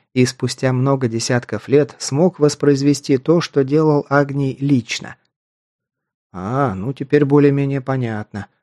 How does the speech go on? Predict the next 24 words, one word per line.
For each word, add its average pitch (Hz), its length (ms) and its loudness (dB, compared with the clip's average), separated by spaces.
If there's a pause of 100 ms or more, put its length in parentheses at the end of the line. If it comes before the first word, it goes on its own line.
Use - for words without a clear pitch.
(280)
Чтобы 131 340 0
стать 127 360 0
реликтором, 117 680 -2
скорее 131 380 2
всего, 131 320 0
должна 127 360 0
сработать 127 600 -2
обилка, 123 580 -2 (220)
тяга 127 320 -2
к - 100 -16
познанию. 123 640 -4 (480)
Именно 196 320 2
поэтому 156 480 0
этим 147 320 0
классом 156 420 -2
могут 156 340 -4
обладать 123 520 -2
только 120 360 -4
люди". 104 420 -10 (640)
"Что - 280 -4
ж, - 240 -8
звучит 107 560 -4
очень 151 340 0
интересно". 160 680 2